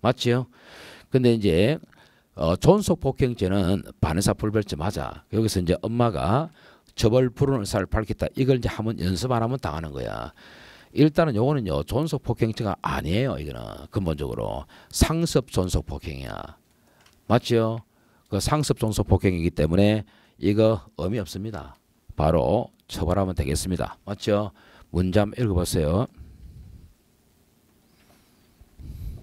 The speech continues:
됐죠? 그 상습 존속 폭행은 아닙니다. 반의사 불제가 됐죠. 자, 사 번 내는 거는요, 안 봐도 됩니다. 안 봐도 돼요. 그 형벌에서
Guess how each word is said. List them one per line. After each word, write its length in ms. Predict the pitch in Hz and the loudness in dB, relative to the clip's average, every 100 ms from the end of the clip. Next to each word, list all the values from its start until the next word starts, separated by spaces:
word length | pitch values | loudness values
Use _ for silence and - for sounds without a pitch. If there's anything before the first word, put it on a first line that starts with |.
| - - _ _ - _ _ _ - | -18 -20 _ _ -20 _ _ _ -2
됐죠? 440 | 107 - 110 104 - - - - - | 0 4 2 2 -2 -16 -20 -20 -12
그 80 | 101 | -2
상습 400 | - 160 156 139 | 2 2 2 0
존속 260 | 117 107 110 | 0 -2 0
폭행은 580 | 110 113 104 76 92 127 | 0 2 0 2 0 -2
아닙니다. 500 | 82 80 104 123 92 | -4 -4 -2 0 0
반의사 300 | 92 90 87 | -2 -4 -4
불제가 600 | 87 92 - 60 73 131 | -4 -4 -2 0 0 0
됐죠. 400 | - - - - - - - - - - | -2 -6 -8 -12 -16 -18 -16 -12 -12 -8
자, 80 | - | -2
사 260 | 101 - 113 | 0 4 2
번 120 | 151 | 2
내는 180 | 170 190 | 0 0
거는요, 480 | 165 107 87 104 143 - - _ _ - | 0 2 2 2 0 -6 -20 _ _ -8
안 180 | 90 101 | -4 -2
봐도 160 | 147 | -2
됩니다. 300 | 104 117 - - - - - - - | -2 -6 -10 -16 -16 -14 -12 -12 -10
안 140 | 76 | -2
봐도 200 | 87 95 | 0 4
돼요. 360 | 101 73 101 139 - - - - - | 4 4 2 0 -6 -20 -20 -18 -6
그 100 | 85 | 0
형벌에서 680 | - 185 185 165 143 131 | 4 4 4 4 4 2